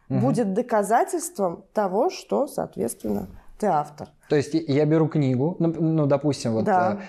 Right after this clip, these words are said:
Speaker 1: э, э, как вот у Сергея Павловича, вот он берёт книгу,
Speaker 2: Мгм.
Speaker 1: отправляет к себе, э, отправляет по почте себе и
Speaker 2: Да.
Speaker 1: просто её хранит.
Speaker 2: Да.
Speaker 1: Вот я запечатанный конверт не
Speaker 2: Да,
Speaker 1: распечатаю.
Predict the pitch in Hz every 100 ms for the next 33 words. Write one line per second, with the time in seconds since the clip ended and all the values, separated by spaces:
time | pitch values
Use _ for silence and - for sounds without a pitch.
0 | - - 117 107 139 135 117 127 127 120
1 | 131 131 127 123 117 107 113 120 151 139
2 | 139 135 170 151 156 226 214 - 247 226
3 | 196 180 175 165 151 131 - 156 156 135
4 | 131 - 131 156 160 147 - 143 170 139
5 | - 120 - 139 160 277 - _ _ 196
6 | 180 220 220 180 175 151 127 113 - _
7 | _ - 208 269 165 156 143 139 - 185
8 | 175 151 160 214 208 160 160 202 262 269
9 | -